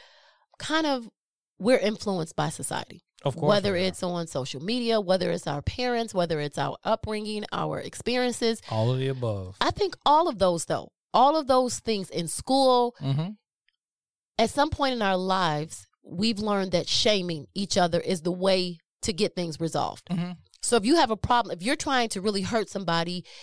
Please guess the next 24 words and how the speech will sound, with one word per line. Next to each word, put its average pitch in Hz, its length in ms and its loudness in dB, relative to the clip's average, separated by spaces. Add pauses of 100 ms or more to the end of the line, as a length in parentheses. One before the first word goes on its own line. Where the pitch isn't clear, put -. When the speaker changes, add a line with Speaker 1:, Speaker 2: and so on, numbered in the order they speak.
(220)
Speaker 1:
and 175 300 0
get 202 140 2
over 214 200 4
to 196 120 -6
them, 165 300 -2 (100)
you 190 140 0
shame 180 320 2
them. - 160 -8 (220)
So 190 460 6
you 196 220 2
do 247 180 2
this 220 320 2
and 175 140 -4
you 277 160 4
do 226 160 2
that 226 260 4
and 151 160 -10
you 220 80 0
don't 233 240 2
do 208 140 -6
this. 180 240 0 (460)
And 220 160 4
I 220 100 2 (160)
think 277 480 -2